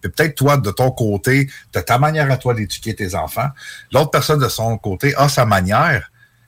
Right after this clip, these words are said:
mais c'est d'être capable de, comme, essayer de joindre les deux en même temps,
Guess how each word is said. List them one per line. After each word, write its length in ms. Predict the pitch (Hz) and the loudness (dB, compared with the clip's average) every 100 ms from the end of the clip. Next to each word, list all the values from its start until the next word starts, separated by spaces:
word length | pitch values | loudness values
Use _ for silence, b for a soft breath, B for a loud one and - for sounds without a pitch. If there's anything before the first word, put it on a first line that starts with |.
| b b - | b b -8
mais 580 | 92 95 95 92 92 - | -2 2 2 2 0 -2
c'est 220 | - 101 | -6 -6
d'être 260 | 90 107 104 | -2 -2 -2
capable 420 | 98 87 127 123 | -2 2 2 2
de, 60 | 98 | 0
comme, 260 | - 113 | 0 -2
essayer 380 | 90 - 90 131 | -2 -4 -2 0
de 40 | 113 | 0
joindre 380 | 101 123 135 | 0 2 2
les 160 | 123 123 | 2 -2
deux 220 | 110 127 | 0 2
en 160 | 160 123 | 2 0
même 220 | 101 92 | -2 -2
temps, 260 | - 139 | -2 -4